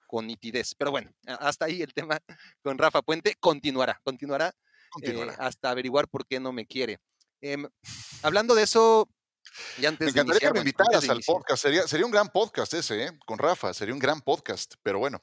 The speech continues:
Speaker 2: ya, ya ahí, ahí la dejamos, te la dejo votando, a ver si la
Speaker 1: Sí, te-,
Speaker 2: terminas
Speaker 1: tengo que,
Speaker 2: rematando.
Speaker 1: tengo que,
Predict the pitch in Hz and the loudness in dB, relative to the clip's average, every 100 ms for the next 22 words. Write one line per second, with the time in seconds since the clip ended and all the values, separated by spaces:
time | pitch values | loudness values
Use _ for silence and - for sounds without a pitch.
0 | _ - 104 107 95 - _ _ _ _ | _ -4 0 0 -2 -8 _ _ _ _
1 | - 120 127 117 123 131 110 131 139 123 | 0 2 4 4 0 0 0 2 2 2
2 | 139 131 123 - 117 143 147 123 - 127 | 0 -2 -6 -2 0 2 0 0 0 0
3 | 104 98 104 - 90 85 78 139 107 117 | -2 -4 -4 -8 -10 -6 -6 -2 -2 -2
4 | 107 160 - 90 85 - _ _ - 147 | -2 -2 -2 -8 -10 -20 _ _ -10 -8
5 | 165 139 | -4 -6